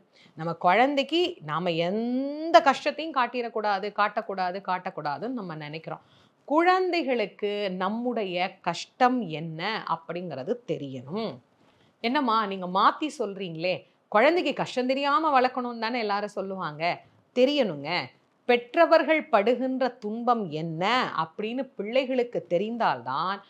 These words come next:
பிள்ளைகளுக்கு பொறுப்பு அப்படிங்கிறது கண்டிப்பாக இருக்கும். இதை எந்த பெற்றோரும் மறந்துடக்கூடாது. நாம குழந்தைங்களுக்கு செல்லம் கொடுத்து வளர்க்கலாம், பாசங்காட்டி வளர்க்கலாம், அன்பா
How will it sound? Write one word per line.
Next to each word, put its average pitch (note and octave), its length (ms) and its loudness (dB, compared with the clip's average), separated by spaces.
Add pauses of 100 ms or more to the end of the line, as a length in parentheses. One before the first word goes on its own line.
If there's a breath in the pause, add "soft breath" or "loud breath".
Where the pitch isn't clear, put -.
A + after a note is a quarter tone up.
(240 soft breath)
பிள்ளைகளுக்கு C#4+ 680 2
பொறுப்பு B3+ 880 0
அப்படிங்கிறது F#3+ 680 -4
கண்டிப்பாக F#3+ 800 -2
இருக்கும். D3 400 -8
இதை F3+ 220 -4
எந்த A#3 520 -2
பெற்றோரும் G3 480 -4
மறந்துடக்கூடாது. D3 720 -6 (460 loud breath)
நாம C4+ 440 6
குழந்தைங்களுக்கு C4+ 840 2
செல்லம் D#4 420 0
கொடுத்து A#3+ 280 -2
வளர்க்கலாம், D#3 460 -2 (340)
பாசங்காட்டி C4 760 4
வளர்க்கலாம், D3+ 500 -4 (120)
அன்பா A#3+ 520 2